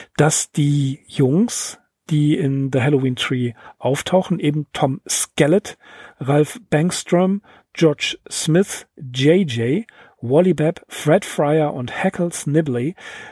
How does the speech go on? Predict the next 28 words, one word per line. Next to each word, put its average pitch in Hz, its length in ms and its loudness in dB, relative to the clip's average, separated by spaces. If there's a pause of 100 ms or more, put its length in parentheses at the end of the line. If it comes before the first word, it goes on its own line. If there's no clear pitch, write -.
(200)
in 160 300 4 (200)
klassischen 170 640 0
Halloween-Kostümen 143 1000 0
auftauchen. - 520 -6
Einer 123 200 -8
ist - 120 -6
eine 143 140 -2
Hexe, 170 520 0 (280)
ein 151 160 0
Skelett, 147 640 0 (380)
ein 135 260 -2
Wasserspeier, 151 920 0 (640)
äh, - 80 -4
und 139 500 -2
als 135 200 -6
der 123 160 2
Tod 131 280 -4
selbst 147 460 0
und 143 340 -6
als 131 220 -6
Mumie. 175 500 4 (320)
Also 160 260 0
auch - 180 -8
hier, 190 440 0 (380)
ähm, 151 560 0
wird 156 600 -2
quasi, 147 680 0
äh, 139 320 -2